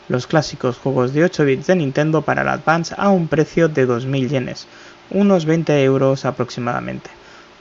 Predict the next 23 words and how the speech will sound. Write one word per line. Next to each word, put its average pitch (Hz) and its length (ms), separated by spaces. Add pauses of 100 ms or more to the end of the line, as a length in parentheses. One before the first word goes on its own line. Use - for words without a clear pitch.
un 196 220
precio 139 380
irrisorio 156 800 (440)
por 156 160
aquel 131 220
entonces. - 580 (1120)
Vendió 151 480
como 170 260
pan 190 220
caliente 185 400
recién 180 320
hecho 165 320 (400)
y 151 100
se - 160
habla 160 240
de 139 180
millones 151 800
de 127 100
unidades 127 540
vendidas 123 500
de 131 60
estos 117 260
juegos. 117 520